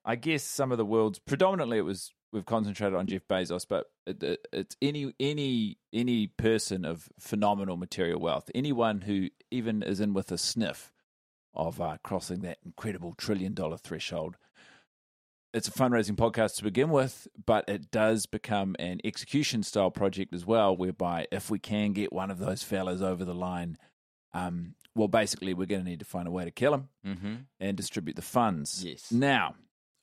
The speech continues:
Speaker 1: we are very excited to announce something that we've teased previously on the Patreon, which is Killionaire T V.
Speaker 2: Mm-hmm.
Speaker 1: It's a television program dedicated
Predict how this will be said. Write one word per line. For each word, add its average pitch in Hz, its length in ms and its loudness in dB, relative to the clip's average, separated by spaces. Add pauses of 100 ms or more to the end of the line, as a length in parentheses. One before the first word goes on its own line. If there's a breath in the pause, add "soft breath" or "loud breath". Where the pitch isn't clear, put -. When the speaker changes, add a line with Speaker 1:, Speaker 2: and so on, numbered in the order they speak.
(100)
Speaker 1:
we 139 200 6
are 131 120 6
very 151 420 4
excited 87 640 2
to 98 340 2
announce 101 300 2
something 107 160 0
that 101 120 0
we've 98 220 0
teased 151 540 0
previously 131 380 2
on 107 100 4
the 98 60 -2
Patreon, 92 380 0
which 92 200 -2
is 95 140 -2
Killionaire 117 640 2
T 110 260 2
V. 98 380 2 (140)
Speaker 2:
Mm-hmm. 107 280 -2 (300)
Speaker 1:
It's - 340 -6
a 98 400 0 (100)
television 120 460 4
program 104 640 2 (380)
dedicated 127 760 2